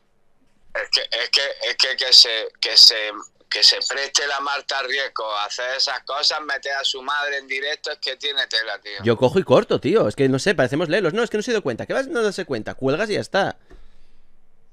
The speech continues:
Speaker 1: Que no, que eso, eh, es que a mí me, me da a mí que está todo pactado, tío.
Speaker 2: Si no se rompe esa relación y esto sigue adelante, yo ya, mm,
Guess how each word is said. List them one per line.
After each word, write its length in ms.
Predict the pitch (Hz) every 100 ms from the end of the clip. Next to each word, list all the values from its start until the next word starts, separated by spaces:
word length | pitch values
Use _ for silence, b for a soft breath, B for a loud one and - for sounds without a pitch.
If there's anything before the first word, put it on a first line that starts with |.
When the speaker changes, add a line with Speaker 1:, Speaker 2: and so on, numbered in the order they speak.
| - _ _
Speaker 1:
Que 200 | - 120 135
no, 300 | 165 160 139
que 80 | 139 147 170
eso, 140 | 170
eh, 880 | 165 156 147 143 135 117 76 85 95 - - 139
es 80 | 160
que 100 | 175
a 60 | 160
mí 120 | 165
me, 340 | 165 160 - 156
me 120 | 160
da 120 | 180 214
a 40 |
mí 120 | 220 202
que 60 |
está 280 | 190 - 180
todo 180 | 175 165
pactado, 540 | 156 143 - 147 131
tío. 260 | 123 139 110 _ _ _ - _ _ _ _ _ b b b b _ _ _ _ _ _ _
Speaker 2:
Si 220 | - 139
no 120 | 185
se 140 | 208 175
rompe 220 | 156 135
esa 160 | 151
relación 500 | 139 135 127 135 120
y 80 | 123
esto 160 | 127 131
sigue 160 | 131
adelante, 540 | 123 120 131 139 185 170
yo 160 | 135
ya, 340 | 131 135 160 160
mm, 580 | - 113 110 104 98 95